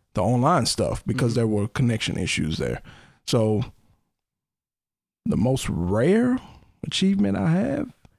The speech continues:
Speaker 1: is, no, it's called No Escape.
Speaker 2: What's the percentage wise of people beating that one?
Speaker 1: I'm looking at it on a different website 'cause you know I use true achievements dot com.
Speaker 2: Oh, yeah.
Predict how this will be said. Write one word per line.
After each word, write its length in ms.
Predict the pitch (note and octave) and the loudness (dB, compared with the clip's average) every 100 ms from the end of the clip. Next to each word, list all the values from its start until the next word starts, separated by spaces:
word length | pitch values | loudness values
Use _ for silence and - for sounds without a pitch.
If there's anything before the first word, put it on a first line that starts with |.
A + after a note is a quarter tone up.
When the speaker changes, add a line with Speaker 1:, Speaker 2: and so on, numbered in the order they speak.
| _ _ _ _ _ - | _ _ _ _ _ -2
Speaker 1:
is, 800 | A3+ D#3+ A2+ C3 D#3+ - - - - _ _ _ _ _ _ _ _ _ _ _ _ _ - | 2 2 2 2 0 -2 -6 -10 -18 _ _ _ _ _ _ _ _ _ _ _ _ _ -2
no, 180 | A#2 - | 0 0
it's 160 | - | -2
called 240 | - C3 A2 | 2 4 4
No 180 | A#2 E3+ | 2 0
Escape. 460 | - - - - - - _ _ | 0 -2 -4 -6 -10 -12 _ _
Speaker 2:
What's 140 | D#3 D#3+ | -2 -2
the 60 | - | -2
percentage 480 | A#2 - E3 A#2 | -4 -2 -2 0
wise 280 | A2 G#2+ G#2+ | 0 0 -2
of 60 | G#2+ | -2
people 200 | C#3+ A#2 | -4 -2
beating 280 | A2 B2+ G#2+ | -2 -2 -2
that 140 | G2 | -2
one? 140 | G2+ G2+ _ _ _ _ _ _ _ | -4 -6 _ _ _ _ _ _ _
Speaker 1:
I'm 260 | - F3+ G#3 | 2 4 6
looking 260 | F3+ E3 D3+ | 6 6 6
at 200 | D3+ C#3+ | 6 6
it 160 | C#3 - | 4 2
on 180 | C3+ B2+ | 2 2
a 80 | A2+ | 4
different 420 | A#2 B2 A#2 G#2 | 2 2 2 2
website 540 | G#2 F#2+ - D2+ G1+ | 2 0 -2 -2 -4
'cause 160 | - B2+ | -2 2
you 60 | C#3 | 4
know 120 | C3+ | 4
I 80 | B2 | 2
use 260 | A#2 A#2 | 2 0
true 260 | - C#3 A2 | -2 0 0
achievements 440 | - A2+ F#2 E2 | 0 0 0 0
dot 220 | C#3+ B2+ | 0 0
com. 100 | A#2+ | 2
Speaker 2:
Oh, 100 | A2+ | 2
yeah. 80 | D#2+ | 0